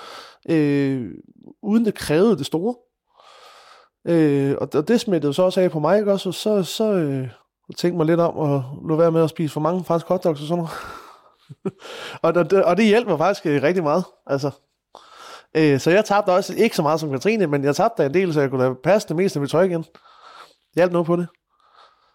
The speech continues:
Så, så det var det, vi gjorde sammen, sådan, altså. Katrine lavede maden. Det gør jeg ikke så tit,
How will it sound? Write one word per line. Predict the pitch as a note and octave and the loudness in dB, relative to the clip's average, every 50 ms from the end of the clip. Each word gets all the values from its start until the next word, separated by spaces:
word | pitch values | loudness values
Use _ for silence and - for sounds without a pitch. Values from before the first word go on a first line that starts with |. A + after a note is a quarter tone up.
| _ _ _ _ _ _ _ _ _ | _ _ _ _ _ _ _ _ _
Så, | - - - D#3+ | -16 -14 -12 -10
så | - - D#3+ | -8 -8 -4
det | - A3 A3+ | 0 2 2
var | G3+ | 2
det, | F#3+ F#3 | 0 -4
vi | F#3+ | -6
gjorde | - - E3 E3 F#3+ F#3+ | -6 -4 0 0 0 0
sammen, | - - F#3 - - F#3+ D#3+ C#3+ | 0 -2 -4 -4 -4 -6 -10 -6
sådan, | - E3+ D#3+ D#3+ D#3 - - - | -4 -4 -4 -4 -8 -12 -16 -16
altså. | - C#3 - - D3 - - _ _ _ _ _ _ _ _ _ _ _ _ _ _ _ _ _ _ _ _ _ _ _ _ _ _ - | -16 -14 -12 -12 -12 -12 -14 _ _ _ _ _ _ _ _ _ _ _ _ _ _ _ _ _ _ _ _ _ _ _ _ _ _ -10
Katrine | - - - C#3 C3+ B2 | -10 -6 -4 -4 -2 0
lavede | B2 B2 C3 B2+ | 2 2 2 2
maden. | C3 C3 B2+ C3 B2+ - _ _ _ _ _ _ _ _ _ _ - | 0 0 -2 -2 -4 -8 _ _ _ _ _ _ _ _ _ _ -8
Det | C#3 - | -4 0
gør | C#3 | 0
jeg | A#2 B2+ | 0 0
ikke | B2+ - | 0 -4
så | C#3 | -8
tit, | - - C#3+ C3 - | -8 -8 -8 -10 -10